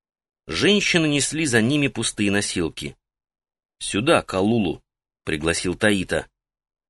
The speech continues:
Когда подошли к хижине, женщины поставили носилки и отошли подальше, чтобы не слышать разговор.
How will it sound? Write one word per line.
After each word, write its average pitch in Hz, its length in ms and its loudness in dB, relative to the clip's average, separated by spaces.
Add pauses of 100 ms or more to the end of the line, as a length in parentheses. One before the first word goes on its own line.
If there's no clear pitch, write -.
(540)
Когда 85 380 2
подошли 131 500 0
к - 80 -8
хижине, 143 640 0 (460)
женщины 143 640 2
поставили 110 600 2
носилки 139 760 0 (340)
и 80 80 -2
отошли 101 380 2
подальше, 139 600 4
чтобы 135 360 2
не 117 120 4
слышать 123 420 -2
разговор. 92 600 0